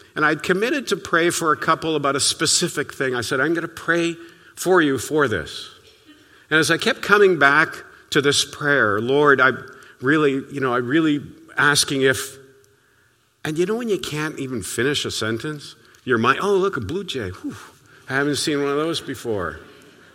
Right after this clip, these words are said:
Oh, Lord, th-, this couple really, oh, I wonder if I'm gonna see another blue jay. I wonder if I'm gonna see more wildlife today." Wonder if I'm gonna see some wild turkeys. I can tell Howard and Ryan about 'em. And I, and I,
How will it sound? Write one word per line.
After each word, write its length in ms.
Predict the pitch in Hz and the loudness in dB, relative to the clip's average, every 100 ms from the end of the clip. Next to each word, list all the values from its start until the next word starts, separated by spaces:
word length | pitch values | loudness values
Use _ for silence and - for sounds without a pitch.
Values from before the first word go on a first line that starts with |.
| _ _ _ _ - | _ _ _ _ -4
Oh, 100 | 160 | 0
Lord, 380 | 160 170 156 135 - - 165 | 2 4 4 4 -2 -16 -6
th-, 140 | 165 170 | -4 -2
this 260 | 156 170 | 0 0
couple 340 | - 180 151 139 | 2 2 2 0
really, 440 | 135 180 185 151 - - - - | 8 10 10 6 0 -10 -14 -4
oh, 80 | 202 | -2
I 20 | |
wonder 240 | 190 220 | -2 -4
if 120 | 190 | -2
I'm 100 | 175 | -4
gonna 120 | 165 160 | -4 -4
see 160 | - | -4
another 260 | 156 180 185 | -4 -6 -6
blue 200 | 123 123 | -6 -8
jay. 220 | 92 90 | -6 -4
I 40 | |
wonder 200 | 95 165 | -4 -4
if 80 | 185 | -2
I'm 100 | 170 | -2
gonna 160 | 143 135 | 0 0
see 180 | - 147 | 0 0
more 240 | 143 139 | 0 2
wildlife 580 | 151 185 180 127 92 - | 2 0 0 0 -2 -4
today." 340 | 120 95 82 - - - _ - | -4 -4 -6 -10 -20 -20 _ -8
Wonder 140 | 185 170 | -2 0
if 100 | 170 | 2
I'm 100 | 151 | 2
gonna 160 | 139 | 2
see 220 | 139 - 147 | 2 2 2
some 220 | - 127 | 0 0
wild 260 | 135 135 | 2 0
turkeys. 420 | 120 156 165 120 92 | 2 0 0 -4 -4
I 120 | 107 | -6
can 180 | 120 104 | -6 -6
tell 220 | 117 113 | -4 -2
Howard 440 | 101 123 127 120 | 0 2 2 -2
and 220 | 110 110 104 - - | -2 -4 -6 -16 -12
Ryan 340 | 120 135 175 147 | -2 2 4 2
about 320 | 101 92 80 | 0 -2 -4
'em. 200 | 76 82 - - - - - - - | -8 -14 -18 -20 -20 -20 -20 -20 -6
And 160 | 180 185 | 0 0
I, 100 | - - | 0 2
and 100 | |
I, 80 | 185 | 2